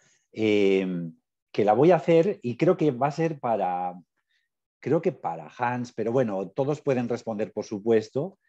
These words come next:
Dice que, que, mm, a ver, los jóvenes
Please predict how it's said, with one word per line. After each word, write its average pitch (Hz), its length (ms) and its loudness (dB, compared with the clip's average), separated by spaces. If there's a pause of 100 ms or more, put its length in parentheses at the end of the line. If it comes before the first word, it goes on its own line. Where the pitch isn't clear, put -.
(300)
Dice 139 240 -2
que, 131 460 0 (180)
que, 101 500 0
mm, 80 600 -8 (1400)
a 107 100 -6
ver, 104 140 -4
los 107 160 -6
jóvenes 165 500 -2